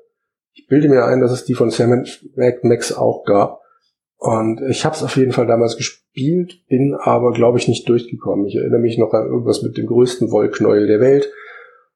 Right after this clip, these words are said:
und ein paar ganz abgefahrenen Sachen. Es hat sehr, sehr viel Spaß gemacht, aber damals war ich, glaub ich, einfach noch nicht, äh, bereit dafür, ein Adventure mal komplett durchzuspielen. Ich hab's noch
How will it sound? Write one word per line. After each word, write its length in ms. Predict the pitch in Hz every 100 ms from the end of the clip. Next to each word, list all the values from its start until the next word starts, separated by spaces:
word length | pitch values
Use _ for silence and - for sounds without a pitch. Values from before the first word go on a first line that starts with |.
| _ -
und 560 | 127 113 110 107 - - 110
ein 140 | 107
paar 240 | - 104 -
ganz 240 | 107 104
abgefahrenen 680 | - - - - 104 101 98
Sachen. 340 | 104 - 101 - - -
Es 140 | 117
hat 140 | 147 147
sehr, 140 | 131
sehr 120 | 117
viel 140 | - 110
Spaß 340 | - 110 -
gemacht, 300 | 170 73 -
aber 220 | - 110 110
damals 440 | 107 107 107 -
war 160 | 104 110
ich, 320 | - - _
glaub 220 | - 104 98
ich, 160 | -
einfach 240 | 101 101 98
noch 240 | 101 -
nicht, 400 | 107 - - -
äh, 440 | - 104 98 98 -
bereit 400 | 107 117 107 -
dafür, 540 | 101 110 104 104 - _ _ - _ _ -
ein 280 | 104 101 101 -
Adventure 380 | 120 110 113 117
mal 120 | 104
komplett 340 | - 104 104 -
durchzuspielen. 640 | 113 - 113 - 110 113
Ich 120 | 120
hab's 220 | 160 - 139
noch 240 | 117